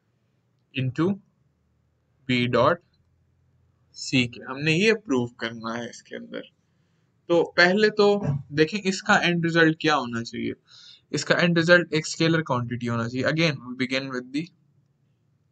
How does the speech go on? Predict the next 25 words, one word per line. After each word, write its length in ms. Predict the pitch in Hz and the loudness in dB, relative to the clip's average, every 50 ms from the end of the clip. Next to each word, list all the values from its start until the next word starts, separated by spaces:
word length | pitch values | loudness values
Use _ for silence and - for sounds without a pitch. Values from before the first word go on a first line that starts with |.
| _ _ _ _ _ _ _ _ _ _ _ _ _ _ | _ _ _ _ _ _ _ _ _ _ _ _ _ _
left 280 | 139 139 135 - - - | 4 4 4 2 0 -2
hand 200 | 120 113 110 110 | -2 -2 -2 -4
side। 260 | - 113 104 101 113 | -4 -2 -2 -2 -2
हम 140 | 127 120 123 | -4 -4 -2
अगर 180 | 123 123 123 127 | -2 0 0 0
left 320 | 127 135 143 139 - - 139 | 2 2 2 2 0 -2 -2
hand 180 | 135 135 131 127 | -2 -2 -2 -2
side 280 | - 139 135 143 139 | 0 2 2 2 2
से 120 | 139 147 143 | 2 0 0
ही 120 | 139 139 135 | 2 0 0
शुरू 260 | - - 131 123 123 123 | -2 -2 -2 -2 -2 -2
करें 260 | - 120 120 131 151 | -2 -2 -2 -2 -4
तो 600 | - _ _ _ _ _ _ _ _ _ - 139 | -8 _ _ _ _ _ _ _ _ _ -6 0
हमारे 200 | 135 135 135 131 | 2 2 4 4
पास 200 | 135 143 139 135 | 4 2 4 4
आ 140 | 135 131 127 | 4 4 4
जाएगा 340 | 127 127 131 127 127 131 131 | 4 2 0 0 2 2 2
A 360 | 123 - - 131 135 135 135 135 | 0 0 -4 -4 -2 -2 -2 -2
cross 460 | - 143 131 127 123 123 120 - - 127 123 | 0 2 4 4 4 4 2 -2 -8 -14 -6
B 180 | 127 131 139 170 190 190 - _ _ _ _ _ _ _ _ _ _ _ _ _ _ _ _ _ _ _ _ _ _ _ _ _ _ _ _ _ _ _ _ _ - | -4 -2 -2 -2 -4 -6 -12 _ _ _ _ _ _ _ _ _ _ _ _ _ _ _ _ _ _ _ _ _ _ _ _ _ _ _ _ _ _ _ _ _ 2
dotted 380 | 127 127 123 - 135 135 131 123 | 2 2 2 2 0 0 0 0
with 220 | 127 127 123 123 - _ _ _ _ _ - | 2 2 0 0 -2 _ _ _ _ _ -16
C 520 | - - - - - - - 131 127 127 120 123 | -12 -10 -10 -8 -6 -4 0 0 0 0 -2 -2
cross 440 | 131 123 120 113 117 113 113 113 - - - - - - _ _ _ _ _ _ _ _ 147 | 0 2 4 6 6 4 4 0 -6 -14 -16 -16 -18 -20 _ _ _ _ _ _ _ _ 0
D 200 | 135 143 175 | 2 2 4